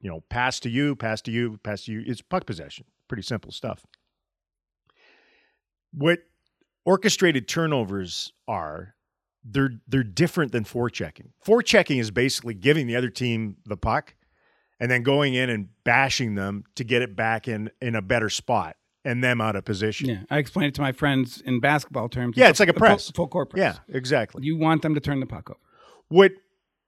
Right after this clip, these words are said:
Speaker 1: what this is, what orchestrated turnovers are, it's putting the puck into an area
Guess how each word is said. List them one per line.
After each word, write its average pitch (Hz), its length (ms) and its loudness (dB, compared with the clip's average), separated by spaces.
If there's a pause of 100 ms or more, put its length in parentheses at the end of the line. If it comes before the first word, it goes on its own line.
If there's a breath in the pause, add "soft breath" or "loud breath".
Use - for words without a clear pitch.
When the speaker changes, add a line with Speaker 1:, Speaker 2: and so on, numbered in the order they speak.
(280)
Speaker 1:
what 151 300 0
this 208 280 6
is, 95 540 -2
what 135 260 2 (560)
orchestrated 151 600 0
turnovers 104 520 0
are, 85 320 -10 (380)
it's 123 200 -4
putting 190 320 2
the 151 80 4
puck - 340 2
into 143 360 0
an 117 80 2
area 104 520 -2